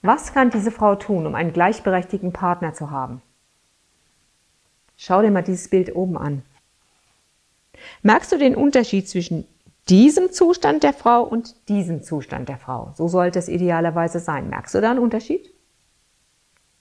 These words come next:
Ja, ne, merkt man ja, das sieht ja anders aus. Die hier ist ganz.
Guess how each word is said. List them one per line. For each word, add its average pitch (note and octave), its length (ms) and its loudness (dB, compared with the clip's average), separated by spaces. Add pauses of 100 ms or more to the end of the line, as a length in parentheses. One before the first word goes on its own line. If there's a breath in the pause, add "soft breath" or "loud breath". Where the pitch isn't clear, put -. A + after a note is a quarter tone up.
(1040)
Ja, C3+ 140 -8
ne, F#3+ 140 -4
merkt D#3+ 300 -2
man C3 120 -6
ja, B2+ 80 -6
das B2+ 100 -8
sieht D#3 140 -6
ja D#3 100 0
anders E3+ 260 4
aus. - 380 2
Die G#3 180 -2
hier B3 260 0
ist - 420 -8
ganz. G#3 520 -2